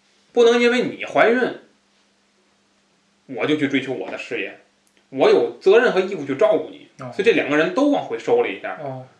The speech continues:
Speaker 1: 所以最后就是
Speaker 2: 但是最后这女的不也没管？
Speaker 1: 这女的是要留着，
Speaker 2: 嗯。
Speaker 1: 这男的就是跟她说，
Speaker 2: 嗯。
Speaker 1: 说你必须去追求你的事业。
Speaker 2: 哦。
Speaker 1: 如果说这，因为这你对你生-，
Speaker 2: 哎。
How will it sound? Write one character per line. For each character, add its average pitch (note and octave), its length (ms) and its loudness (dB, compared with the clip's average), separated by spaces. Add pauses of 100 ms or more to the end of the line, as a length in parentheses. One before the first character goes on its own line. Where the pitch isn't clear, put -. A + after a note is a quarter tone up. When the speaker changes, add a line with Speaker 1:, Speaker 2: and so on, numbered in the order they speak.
Speaker 1:
所 F#3 280 2
以 C3 200 0
最 C#3 160 -4
后 C3+ 240 -2
就 C3 80 -2
是 B2+ 80 -2
Speaker 2:
但 F#4+ 140 6
是 - 40 0
最 D#4 100 4
后 B3 200 2
这 G3+ 120 4
女 A#2+ 140 -4
的 C3 100 -2
不 D#3+ 100 -2
也 - 100 -2
没 A#2 180 -2
管？ - 160 2 (440)
Speaker 1:
这 B3+ 140 2
女 B2 180 0
的 E3 100 4
是 G3+ 220 0
要 G3 180 6
留 D#3+ 200 4
着， A#3+ 100 4
Speaker 2:
嗯。 - 140 -4 (140)
Speaker 1:
这 F#3 140 0
男 E3+ 180 2
的 - 300 -2 (580)
就 D#3 140 -2
是 C#3 160 -2
跟 D#3+ 160 0
她 D#3+ 80 4
说， D#3+ 200 2
Speaker 2:
嗯。 - 20 0
Speaker 1:
说 D#3 120 0
你 B2+ 140 -4
必 B3+ 160 -2
须 - 140 -8
去 C#3 120 -6
追 B2+ 160 0
求 B2 140 -8
你 G2+ 80 -12
的 G2+ 100 -10
事 G#2 200 -12
业。 G2 80 -12
Speaker 2:
哦。 B2+ 360 -4
Speaker 1:
如 B3+ 120 2
果 G#3+ 180 6
说 A3 380 2 (320)
这， A3+ 140 4
因 A3 160 2
为 C4+ 60 4
这 C4 120 0
你 C#3 180 -2
对 F3+ 180 2
你 A#2+ 120 0
生-， F3+ 180 4
Speaker 2:
哎。 D4+ 120 -2